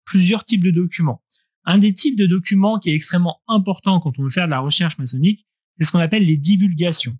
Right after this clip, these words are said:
Alors, les divulgations, c'est des documents qui ont été écrits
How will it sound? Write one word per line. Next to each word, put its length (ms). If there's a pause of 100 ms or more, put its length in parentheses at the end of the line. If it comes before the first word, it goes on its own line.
Alors, 200
les 140
divulgations, 800 (400)
c'est 300
des 140
documents 580
qui 180
ont 120
été 340
écrits 540